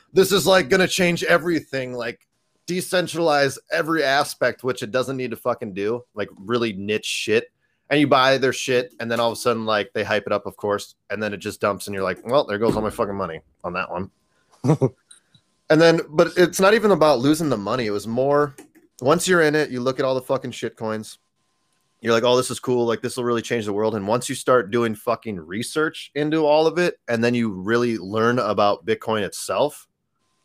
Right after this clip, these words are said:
Speaker 1: that's when you're like, "Why the fuck do I need this other token? Wh-, why do I need this?" <laughs> Like, Bitcoin is everything that we need for it to be. And that's what, that's what really fucking clicked.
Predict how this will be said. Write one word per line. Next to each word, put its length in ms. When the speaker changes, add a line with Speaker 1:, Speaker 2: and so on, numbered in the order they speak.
Speaker 1:
that's 400
when 180
you're 140
like, 240
"Why 260
the 80
fuck 340
do 140
I 80
need 260
this 200
other 180
token? 480
Wh-, 200
why 260
do 160
I 100
need 420
this?" 380
<laughs> 160
Like, 380
Bitcoin 380
is 240
everything 500
that 160
we 140
need 400
for 160
it 80
to 80
be. 300
And 120
that's 300
what, 260
that's 220
what 100
really 180
fucking 280
clicked. 340